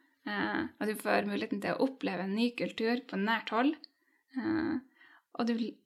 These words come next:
lærer jo mer om hva som skjer i, eh, så i det her tilfellet da, Kina.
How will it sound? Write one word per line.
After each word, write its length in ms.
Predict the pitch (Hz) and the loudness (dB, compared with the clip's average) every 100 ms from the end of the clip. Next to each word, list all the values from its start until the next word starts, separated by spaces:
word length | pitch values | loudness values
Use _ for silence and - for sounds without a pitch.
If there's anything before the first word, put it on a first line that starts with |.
| - | -2
lærer 480 | 220 220 247 294 - | 0 4 6 6 4
jo 60 | |
mer 240 | 185 202 - | 2 0 0
om 80 | 196 | -4
hva 200 | - 202 | -6 -6
som 160 | - - | -6 -6
skjer 340 | - 214 - | -2 -2 -4
i, 320 | - 196 202 - | -6 -2 -2 -2
eh, 160 | 208 247 | -4 -6
så 140 | - 208 202 | -6 -6 -4
i 80 | |
det 100 | 185 | -4
her 80 | - | -6
tilfellet 360 | - - 147 180 | -8 -6 -4 -4
da, 80 | - | -6
Kina. 320 | - - | -4 -6